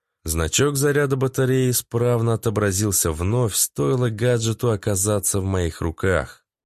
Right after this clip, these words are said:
Зайдя в настройки планшета, я зачем-то проверил указанную там информацию. «Это явно не Колян, но тогда как?»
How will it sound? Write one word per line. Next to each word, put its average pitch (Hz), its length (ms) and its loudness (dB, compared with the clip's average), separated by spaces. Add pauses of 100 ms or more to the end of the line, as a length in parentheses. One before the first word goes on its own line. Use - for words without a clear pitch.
(400)
Зайдя 87 420 2
в 143 40 2
настройки 135 500 0
планшета, 90 720 -2
я 120 220 0
зачем-то 117 520 -2
проверил 95 600 0
указанную 104 640 -2
там 101 280 -2
информацию. 90 880 -2 (500)
«Это 107 360 -2
явно 110 680 0
не 101 220 0
Колян, 101 800 0
но 90 140 -2
тогда 92 560 0
как?» 104 500 0